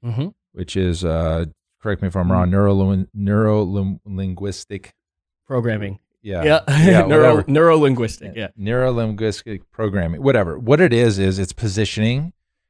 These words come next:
Speaker 2: and doing things during the consultation to get somebody to take action, maybe against their will, like, s-, but subconsciously they're, they're taking action. You're almost coercing somebody into making a purchase. So
Speaker 1: It's
Speaker 2: let
Speaker 1: speaking, it,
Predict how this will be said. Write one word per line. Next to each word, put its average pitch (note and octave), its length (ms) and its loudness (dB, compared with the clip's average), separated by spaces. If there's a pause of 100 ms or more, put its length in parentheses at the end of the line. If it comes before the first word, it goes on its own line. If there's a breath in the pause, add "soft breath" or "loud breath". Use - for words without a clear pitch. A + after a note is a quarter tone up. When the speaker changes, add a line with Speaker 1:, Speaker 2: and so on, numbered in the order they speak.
(380)
Speaker 2:
and G#2+ 580 0
doing A#2 280 0
things A#2 360 0
during A#2 200 0
the G#2+ 60 0
consultation G#2 920 -2
to G#2+ 120 -6
get F#2 240 -4
somebody G#2+ 320 -2
to G2+ 160 -10
take - 320 -10
action, A2+ 600 -4
maybe G#2+ 320 0
against G2 400 -6
their F2+ 140 -8
will, F2+ 440 0
like, F#2+ 160 -4
s-, - 220 -20
but F#2 280 -8
subconsciously G2+ 800 -6
they're, F#2+ 220 -2
they're F2+ 180 -10
taking F2+ 380 -14
action. F#2+ 500 -10 (380)
You're B2 80 -6
almost F#3+ 200 -2
coercing A2 800 0
somebody F2+ 460 -2
into F2 680 -2 (360)
making F#2 420 -4
a D#2 80 -6
purchase. D#2 500 -10
So G2 140 -2
Speaker 1:
It's F#2 100 0
Speaker 2:
let G#2 100 -2
Speaker 1:
speaking, F#3+ 320 -2
it, C#3 100 2